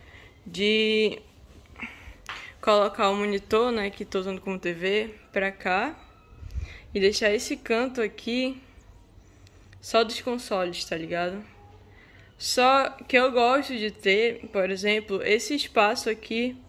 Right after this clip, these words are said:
é, sem nada em cima, porque eu gosto de escrever, tá ligado? Colocar alguma coisa em cima ali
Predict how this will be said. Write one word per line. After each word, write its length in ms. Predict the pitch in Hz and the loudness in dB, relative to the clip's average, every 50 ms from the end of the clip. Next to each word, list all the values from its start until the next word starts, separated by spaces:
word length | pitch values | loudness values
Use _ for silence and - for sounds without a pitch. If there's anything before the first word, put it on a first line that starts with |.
| - - - - - - - - - - - - - - - - - - - - - | -20 -20 -20 -20 -20 -20 -20 -20 -20 -20 -20 -20 -20 -20 -20 -20 -20 -20 -20 -6 0
é, 500 | - 190 190 196 196 196 196 196 196 196 | 2 4 6 6 6 6 6 4 2 0
sem 240 | 196 - 254 254 262 | -2 -2 -2 -2 0
nada 280 | 262 262 262 262 226 247 | 2 2 2 2 2 0
em 80 | 254 | -2
cima, 440 | 247 254 - - 247 240 226 202 196 | -2 -4 -2 -2 0 0 0 0 -4
porque 240 | 196 - 202 196 208 | -6 -8 -6 -4 -2
eu 80 | 196 | 0
gosto 180 | 185 196 202 196 | 0 0 0 0
de 60 | 175 | -2
escrever, 720 | - - - - - 220 202 220 214 180 185 190 202 208 196 | -4 -6 -4 0 2 4 4 4 2 2 2 2 2 2 0
tá 120 | 202 190 | 0 -2
ligado? 360 | 175 175 170 175 175 175 185 190 | -4 -2 -2 -2 -2 -4 -4 -4
Colocar 240 | - 180 175 180 | -4 -4 -4 -4
alguma 240 | 180 175 185 185 190 | -6 -6 -6 -8 -8
coisa 200 | - 196 190 190 | -8 -8 -8 -8
em 60 | 202 | -8
cima 260 | 208 - - 214 214 220 | -8 -8 -6 -6 -4 -4
ali 340 | 220 220 240 254 294 320 | -4 -4 -4 -4 -6 -6